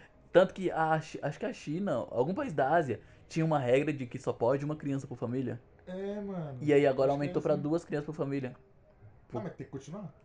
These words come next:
Speaker 1: Hã?
Speaker 2: Tem que continuar com uma só.
Speaker 1: Por quê?
Speaker 2: Quero ver o moleque se fuder de trabalhar.
Speaker 1: <laughs> Não, mas se tiver duas, é o dobro de dinheiro pra família.
Speaker 2: Não, mas quero ver um moleque só se fuder pra sustentar pelo dois.
Speaker 1: <laughs> É, é a geração inversa,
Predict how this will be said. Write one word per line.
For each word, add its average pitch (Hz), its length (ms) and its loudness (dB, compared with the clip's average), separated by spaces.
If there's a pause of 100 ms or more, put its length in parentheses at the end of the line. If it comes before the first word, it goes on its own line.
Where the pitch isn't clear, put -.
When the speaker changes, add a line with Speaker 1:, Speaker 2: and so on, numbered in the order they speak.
(160)
Speaker 1:
Hã? 143 240 0
Speaker 2:
Tem 392 80 -10
que - 100 -14
continuar 135 280 -14
com 151 120 -12
uma 185 100 -6
só. - 240 -16 (300)
Speaker 1:
Por 127 180 -10
quê? 170 140 -4 (460)
Speaker 2:
Quero 160 160 -6
ver 156 100 -2
o 175 80 2
moleque 170 260 -4
se 196 120 -14
fuder 180 260 -6
de - 100 -10
trabalhar. 233 520 0 (260)
Speaker 1:
<laughs> 247 380 6
Não, 262 160 12
mas 220 100 8
se 202 80 -2
tiver 202 160 2
duas, 190 500 4
é 180 120 4
o 180 40 6
dobro 185 360 10
de 226 120 -6
dinheiro 202 280 4
pra 196 100 0
família. 196 380 -2 (240)
Speaker 2:
Não, 220 100 -6
mas 202 80 -8
quero 165 220 -4
ver 175 180 2 (160)
um 254 160 -6
moleque 233 340 -4
só 214 160 -4
se - 100 -4
fuder 170 300 6
pra 170 140 4
sustentar 214 540 -6
pelo 262 180 -2
dois. 175 580 0 (300)
Speaker 1:
<laughs> - 720 -4
É, 160 360 10
é 160 40 6
a 151 80 6
geração 151 480 4
inversa, 120 540 0